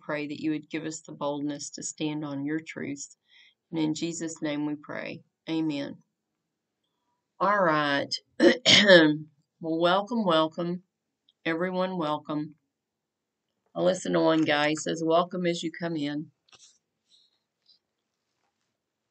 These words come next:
And I just, um, I just think I need to welcome people. I think that I take for granted that I know everybody that comes and watches, but I probably don't.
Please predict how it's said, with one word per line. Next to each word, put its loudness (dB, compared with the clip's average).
And 0
I 0
just, -6
um, 0
I -10
just -8
think -4
I 2
need 0
to 0
welcome -2
people. -4
I -2
think -6
that 0
I -4
take -6
for -8
granted -2
that -6
I -2
know 0
everybody -4
that -20
comes 0
and 0
watches, 0
but -4
I 0
probably -2
don't. -4